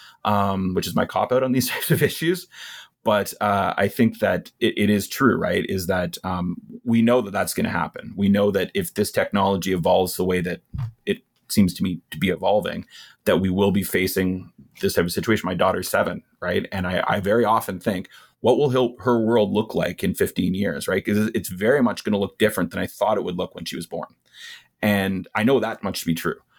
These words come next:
How you prepare for that, I think, is a very different thing. So I think as individuals, we have to prepare for that, but I think governments and, and, um,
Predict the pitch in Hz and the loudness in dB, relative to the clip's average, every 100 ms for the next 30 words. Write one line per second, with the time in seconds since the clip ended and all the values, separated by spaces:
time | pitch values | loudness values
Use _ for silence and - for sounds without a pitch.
0 | _ _ _ _ _ - - 131 135 131 | _ _ _ _ _ -6 2 2 2 -2
1 | 90 - 110 147 160 107 101 110 107 98 | -4 0 0 2 0 0 0 0 0 0
2 | 87 98 85 92 - 85 104 92 90 101 | 2 2 2 0 0 -2 0 0 0 2
3 | 123 110 110 110 95 98 113 110 110 104 | 4 4 2 2 0 2 2 2 0 -2
4 | - 101 104 101 - 101 101 92 98 90 | -4 -4 2 2 2 0 0 0 0 -4
5 | - - 98 95 92 - 90 87 - - | -4 0 0 2 0 -2 -2 -2 -6 -8
6 | 87 87 - - 90 87 - | -6 -8 -10 -12 -12 -12 -16